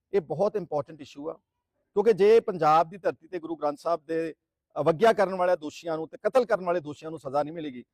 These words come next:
ਤਾਂ ਫਿਰ ਆਪਾਂ ਗੁਰੂ ਗ੍ਰੰਥ ਸਾਹਿਬ ਦਾ ਇਨਸਾਫ ਬਾਕੀ ਦੁਨੀਆ ਜਾਂ ਭਾਰਤ ਦੇ ਹਿੱਸਿਆਂ ਵਿੱਚ ਕੀ ਆਸ ਕਰ ਸਕਦੇ ਹਾਂ? ਤਾਂ ਮੈਂ ਤਾਂ ਇਹੀ ਕਹੂੰਗਾ ਕਿ ਇੱਕ ਸਪੈਸ਼ਲ ਸੈਸ਼ਨ ਪੰਜਾਬ ਵਿਧਾਨ ਸਭਾ ਦਾ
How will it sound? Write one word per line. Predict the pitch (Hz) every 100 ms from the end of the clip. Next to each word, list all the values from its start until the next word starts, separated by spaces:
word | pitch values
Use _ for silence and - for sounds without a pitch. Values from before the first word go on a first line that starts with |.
| _ _ -
ਤਾਂ |
ਫਿਰ | 151 175
ਆਪਾਂ | 160 165
ਗੁਰੂ | 143 143
ਗ੍ਰੰਥ | 147 139
ਸਾਹਿਬ | 151 147
ਦਾ | 147
ਇਨਸਾਫ | 135 - 135 131 _ _ _ _ 117
ਬਾਕੀ | 113 170 - 220
ਦੁਨੀਆ | 156 170 180
ਜਾਂ | 180
ਭਾਰਤ | - 139 123
ਦੇ | 151
ਹਿੱਸਿਆਂ | 127 135
ਵਿੱਚ | 131 -
ਕੀ | _ 135 127 - _ _ _ _ _
ਆਸ | 185 208
ਕਰ | -
ਸਕਦੇ | 104 110 92 98
ਹਾਂ? |
ਤਾਂ | _ _ -
ਮੈਂ | 139 147
ਤਾਂ |
ਇਹੀ | 160 170
ਕਹੂੰਗਾ | 185 190 185
ਕਿ | 185 170 - _ -
ਇੱਕ | 156
ਸਪੈਸ਼ਲ | - 220 - 262
ਸੈਸ਼ਨ | - 180 185
ਪੰਜਾਬ | 175 139 135
ਵਿਧਾਨ | 127 135 117
ਸਭਾ | - 123
ਦਾ | 127 120